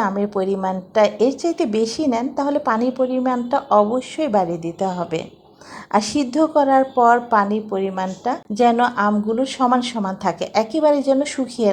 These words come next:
না যায়, সেটা খেয়াল রাখতে হবে। আমি আট থেকে দশ মিনিটের মতো আমগুলোকে সিদ্ধ করে নিয়েছি। আর এখান থেকে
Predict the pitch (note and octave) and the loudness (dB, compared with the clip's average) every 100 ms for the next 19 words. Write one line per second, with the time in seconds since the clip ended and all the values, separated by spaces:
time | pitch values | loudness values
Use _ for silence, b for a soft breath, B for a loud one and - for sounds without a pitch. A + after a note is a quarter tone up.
0 | F3+ F3 E3 A3 F4+ B B B - B3 | 2 0 2 2 2 B B B -2 0
1 | A#3+ A#3+ A3+ F#3 E3+ - F#3 F3 E3 - | 0 0 0 2 0 -4 -6 -6 -6 -8
2 | - _ _ _ _ _ _ _ _ _ | -10 _ _ _ _ _ _ _ _ _
3 | _ _ A3 B3+ B3+ A3+ B3+ - - D#4+ | _ _ 2 2 2 2 0 0 -4 -2
4 | D#4+ B3 A3+ A#3 - B3+ B3+ D4 C4+ G#3 | 0 4 4 4 2 2 2 2 4 2
5 | G#3 C#4+ - G#3 G3 G#3+ A3+ C4+ C4 G#3 | 2 0 2 0 0 -4 -4 -6 -4 -4
6 | F3+ G#3 G#3 F3+ F3+ F3 E3+ - C#4 F#4+ | -4 -4 0 0 -2 -4 -4 -8 -8 -10
7 | B B B B F3 F3+ - A3+ C4 C4 | B B B B 2 2 0 0 0 0
8 | C4 B3 - | 0 -4 -2